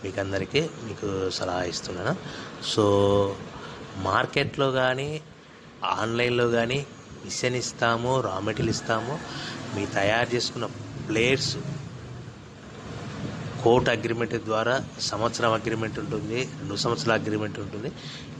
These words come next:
ఇటువంటి మాటలకు మీరు నమ్మి డబ్బులు కట్టి మోసపోవద్దని మరీ, మరీ, మరీ కోరుతున్నాను. So,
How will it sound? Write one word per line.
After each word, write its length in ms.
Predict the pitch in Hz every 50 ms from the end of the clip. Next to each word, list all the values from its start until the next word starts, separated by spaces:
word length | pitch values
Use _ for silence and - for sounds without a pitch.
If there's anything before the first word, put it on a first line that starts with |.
| -
ఇటువంటి 460 | - 117 113 110 113 113 113 113 120 110
మాటలకు 600 | 101 101 98 98 107 113 - 120 123 - - 143
మీరు 280 | 135 117 107 101 98 98 98 98
నమ్మి 360 | 98 101 101 101 107 123 131
డబ్బులు 360 | 117 101 104 95 - - 110
కట్టి 400 | 107 - 107 92 - - 147 131 110 98
మోసపోవద్దని 840 | 95 98 104 107 - - - - 113 107 101 101 95 90 98 113 135
మరీ, 340 | 127 101 92 95 101 104 101
మరీ, 300 | 98 95 92 92 101 107
మరీ 280 | 98 92 92 113 123
కోరుతున్నాను. 800 | 117 - - 107 90 90 - - - 95 87 - 87 85 - - - - - - - - - - - - - - - - - - -
So, 300 | 120 104 95 90 104 123